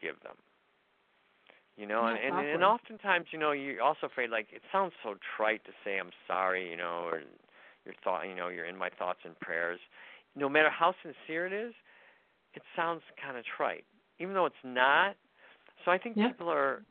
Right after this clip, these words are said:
Speaker 1: it's hard for people. It's hard for them to, to feel comfortable in that, in that, in that moment. Um, and I guess they wanna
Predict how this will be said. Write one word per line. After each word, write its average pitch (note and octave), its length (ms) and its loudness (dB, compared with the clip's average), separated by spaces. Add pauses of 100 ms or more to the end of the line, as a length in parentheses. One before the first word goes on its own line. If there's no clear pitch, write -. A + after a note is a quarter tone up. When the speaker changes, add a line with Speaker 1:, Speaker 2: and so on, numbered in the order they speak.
(280)
Speaker 1:
it's - 160 -10
hard F3 580 4
for A#2+ 120 -10
people. A#1+ 480 -16 (440)
It's - 120 -16 (120)
hard C#3+ 200 -2
for C#3+ 60 -18
them B2+ 160 -12 (100)
to, G#2 220 -6 (760)
to G#2 220 0 (1700)
feel A#2 140 -2
comfortable - 720 -8 (440)
in F2+ 80 -18
that, D#2+ 200 -8 (160)
in F2 80 -16
that, D#2+ 220 -8 (520)
in F#2+ 80 -10
that E2 200 -6
moment. D#2+ 360 -10 (180)
Um, F2 460 -4 (640)
and - 100 2
I G3 60 4
guess B3 240 2
they C#4 80 0
wanna A#3 260 4